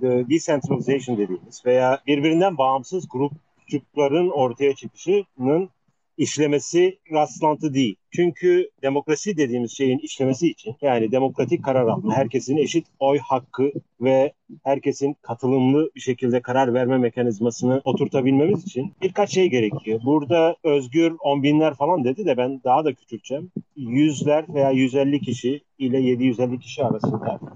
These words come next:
küçük topluluklarda ve herkesin birbirini tanıdığı yerlerde evet, bu şekilde bir oylama ve bu şekilde bir katılım, bu şekilde bir karar alma mekanizması işleri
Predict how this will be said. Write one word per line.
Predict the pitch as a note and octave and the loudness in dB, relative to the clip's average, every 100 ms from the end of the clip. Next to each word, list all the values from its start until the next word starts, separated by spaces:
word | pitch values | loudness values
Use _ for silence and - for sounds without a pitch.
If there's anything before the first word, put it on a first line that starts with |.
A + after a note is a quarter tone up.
| - | -4
küçük | E3+ - A3 - - - | -2 0 0 -4 -8 -4
topluluklarda | F3 D#3 D#3 - C3+ G#2+ F#3 C#3+ F3+ | -2 0 0 2 2 2 0 -2 2
ve | |
herkesin | D#3+ D#3+ E3 D#3+ D3 | 2 2 -2 -2 0
birbirini | C3 A2 B2 C#3 | 0 -2 -4 -4
tanıdığı | C3 B2 A#2+ C#3 E3+ F3+ - F3+ | -2 -2 0 2 4 0 -6 -4
yerlerde | C3 B2+ G2 G#2 - D#3 F3 - _ - | 0 0 -2 -6 -6 -8 -10 -12 _ -4
evet, | D#3+ G#2 - _ - | -4 -4 -10 _ -2
bu | |
şekilde | C3+ D3+ B2 A#2 | 0 0 -2 -2
bir | C3 | 0
oylama | D#3 B2 B2 A#2 A2 A#2 - | 0 0 0 0 -2 -6 -2
ve | B2+ B2 C3 B2+ | 2 2 2 -4
bu | C3+ | -8
şekilde | C3+ B2 A#2+ | -6 -4 -2
bir | A#2 | -2
katılım, | - A2+ B2+ B2 C3 - B2+ | -4 -4 0 0 -2 -8 -8
bu | A#2+ | -4
şekilde | C#3 B2+ A#2 A#2 | -4 -2 -2 2
bir | B2+ B2+ C3 - _ _ | 2 2 0 -10 _ _
karar | - B2+ C#3+ | -2 0 0
alma | C#3 B2 B2 | 0 0 0
mekanizması | A2+ A#2+ A2 F#2+ A2 - D#3 E3+ - _ | 0 -2 -4 -4 -6 -2 -2 -2 -6 _
işleri | C#3 A#2+ C#3+ C3+ C#3 D3+ | -4 -2 -2 0 2 2